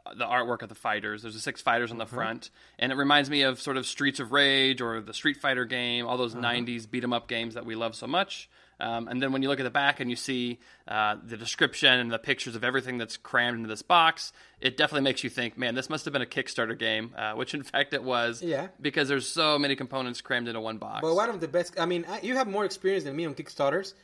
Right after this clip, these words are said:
Speaker 2: but I think from, I wa-, I mean, I didn't get this game on Kickstarter. I got it actually at the last two thousand eighteen Gen Con, but, uh,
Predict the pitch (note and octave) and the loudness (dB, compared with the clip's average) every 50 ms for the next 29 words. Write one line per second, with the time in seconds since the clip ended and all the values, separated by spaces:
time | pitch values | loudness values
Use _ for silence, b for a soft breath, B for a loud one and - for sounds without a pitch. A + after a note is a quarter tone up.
0 | b b b b b b C3+ C#3 F3+ G3 G3 G3+ G#3 G#3+ G#3+ - - _ _ - | b b b b b b 2 2 2 2 0 0 -2 -4 -4 -8 -14 _ _ -10
1 | - D#3+ D3 C#3+ C#3 C3+ C3+ - _ _ - C#3+ C#3+ D3 C#3 C#3 - D3+ D#3 D3+ | -6 -4 -4 -2 -4 -6 -8 -12 _ _ -4 -2 0 0 -2 -4 -4 -6 -6 -4
2 | D#3 D#3 D#3+ E3 G3 F3+ E3 D3+ E3+ E3+ D3 D3 C#3 C3 C#3+ D#3+ D3 C#3 B2+ B2 | -4 -4 -2 0 0 0 0 2 0 0 0 -2 -6 -4 -4 -4 -2 -4 -6 -6
3 | - C3 - - C#3 C3 B2+ B2+ B2+ D3 C#3 C3+ C3+ C3+ C3+ - - C3+ C3 B2+ | -8 -10 -6 -4 -2 -2 -2 -2 0 0 2 2 2 0 -2 -4 -4 -4 -4 -4
4 | A#2+ A#2+ B2 B2 B2+ C3 C3 - - b b b b b - D3 C3+ D3+ C#3+ - | -4 -4 -4 -4 -2 -2 -4 -4 -8 b b b b b -8 -2 0 2 2 2
5 | D3 C3 C3 C3 C3 C#3 B2+ B2 C#3+ E3 D#3+ D3 D#3+ C#3+ C3 B2+ B2+ G2 - b | 0 -4 -4 -4 -4 -6 -4 -2 -2 -2 -2 -2 -2 -2 0 0 0 -2 -2 b
6 | b b b b b b b A#2 C3 C3+ C3 | b b b b b b b -10 -8 -8 -8